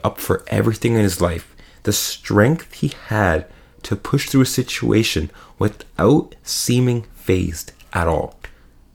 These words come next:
That's a different kind of strength. And that is something that I can internalize and say, "Okay, if he could do that,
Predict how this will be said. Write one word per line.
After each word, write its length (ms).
That's 220
a 80
different 460
kind 180
of 60
strength. 580
And 260
that 360
is 140
something 260
that 260
I 260
can 180
internalize 640
and 100
say, 420
"Okay, 340
if 140
he 160
could 180
do 140
that, 320